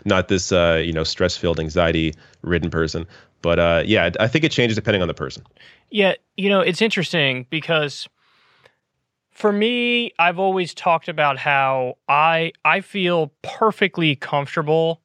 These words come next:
Speaker 2: taking a substance that's either gonna bring my mood up and make me feel energetic and focused and adrenaline, or,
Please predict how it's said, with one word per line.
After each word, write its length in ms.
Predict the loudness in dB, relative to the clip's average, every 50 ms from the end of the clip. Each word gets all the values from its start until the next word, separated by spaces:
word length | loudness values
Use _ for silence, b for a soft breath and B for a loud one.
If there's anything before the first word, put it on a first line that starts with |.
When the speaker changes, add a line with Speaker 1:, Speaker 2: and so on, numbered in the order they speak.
| _ _ -6
Speaker 2:
taking 380 | -2 -2 -2 -2 -4 -4 -4
a 40 | -6
substance 600 | -2 0 0 -2 -2 -2 -4 -4 -4 -4 -6 -8
that's 240 | -6 -6 -6 -4 -4
either 180 | -4 -4 -4 -4
gonna 400 | -4 -4 -4 -2 -2 -4 -4 -8 _ _ _ _ _ _ _ _ _ _ _
bring 200 | -2 -2 0 0
my 180 | 0 0 0 0
mood 300 | 0 -4 -6 -6 -4 0 0
up 280 | 0 0 -2 _ -20 -20 _ _ _ _ _ -4
and 240 | -2 -2 -2 -2
make 160 | -2 -4 -4 -4
me 100 | -6 -6
feel 220 | -2 -2 -2 0
energetic 720 | 0 -2 -2 -2 -4 -4 0 0 2 2 2 0 0 0 -4
and 160 | -4 -6 -4
focused 720 | -4 -4 -4 -2 -2 -2 -2 -2 -4 -6 -10 -14 -10 -8
and 520 | -8 -8 -8 -10 -14 -18 -18 -18 -16 -14 -14
adrenaline, 800 | -6 -2 0 0 2 0 0 -2 -4 -6 -10 -12 -14 -16 -18 -14 -8
or, 340 | -6 -4 -4 -4 -4 -4